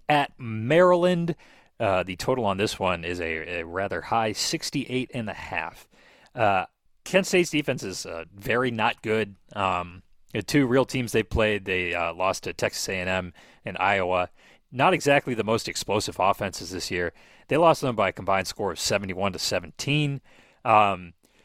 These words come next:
so even though I got burned by Maryland last week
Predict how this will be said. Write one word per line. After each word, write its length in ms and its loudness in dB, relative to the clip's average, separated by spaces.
so 480 4
even 300 4
though 400 8
I 120 6
got 280 4
burned 300 2
by 160 6
Maryland 500 2
last 340 2
week 340 -4